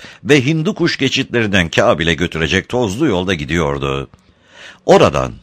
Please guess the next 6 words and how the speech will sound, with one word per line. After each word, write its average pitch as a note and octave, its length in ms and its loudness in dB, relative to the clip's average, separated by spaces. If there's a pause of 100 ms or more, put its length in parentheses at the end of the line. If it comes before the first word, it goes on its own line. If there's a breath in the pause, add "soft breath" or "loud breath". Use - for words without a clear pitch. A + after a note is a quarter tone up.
(180)
Tursen'in A2 500 0
ağzına D#2 480 -2
ekşi C3+ 420 0
safra A2+ 360 0
tadı F2+ 240 -2
geldi. C#2+ 580 -2